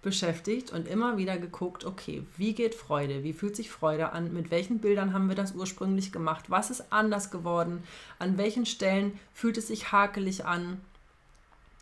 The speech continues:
Und dann kam so ein Tag, das Wetter war prima, passte alles super, mein Zeitplan war komplett offen dafür,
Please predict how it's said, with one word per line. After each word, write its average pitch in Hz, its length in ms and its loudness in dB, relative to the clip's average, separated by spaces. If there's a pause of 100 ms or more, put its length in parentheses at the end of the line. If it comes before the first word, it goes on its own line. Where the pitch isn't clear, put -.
(640)
Und 220 420 8 (220)
dann 254 180 6
kam 339 300 6
so 294 80 4
ein 254 120 6
Tag, 214 600 8 (580)
das 202 220 2
Wetter 208 320 8
war 160 160 4
prima, 220 520 4 (960)
passte 208 400 2
alles 151 300 0
super, 202 480 2 (460)
mein 170 360 2
Zeitplan 165 720 0 (180)
war 160 320 0 (520)
komplett 220 640 2 (680)
offen 220 280 6
dafür, 180 680 2